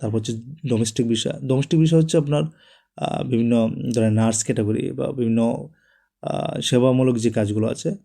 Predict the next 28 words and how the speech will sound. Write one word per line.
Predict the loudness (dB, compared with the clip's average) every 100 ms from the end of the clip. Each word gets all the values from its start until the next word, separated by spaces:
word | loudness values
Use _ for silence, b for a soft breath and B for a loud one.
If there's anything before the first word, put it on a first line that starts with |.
| _ _
ওই | -2
ক্যাটাগরির | 0 2 2 4 2
মধ্যে | 2 0
আপনার | 0 0 0
ডোমেস্টিকগুলো | 0 0 0 0 0
পড়ে | -2 -4
আর |
কি। | -8 -14
এখন | -16 _ -14 0 4
আমরা | 6
জানবো | 6 4 4 2 0 -4 _ _
ক্লিক | 0 2 4
ডে | 2 0
কি | 0 0
বা | 2 2 0 -2 -10 _ _ _ -16 -4
কখন | 0 2 2
আবেদন | 2 0
করা | 2 0
যাবে | 0 -2 -4 -6 -10
ইতালির | -4 -2 -2
জন্য। | -8 -12 -14 _ B B B
দেখুন | 0 0 2
ক্লিক | 0 4
ডে | 4
হচ্ছে, | 4 2 4 4 2 -4 -6
আহ, | -6 -2
ইতালিয়ান | 4 4 4 2
কর্তৃপক্ষ | 0 0 0 -2 -4 0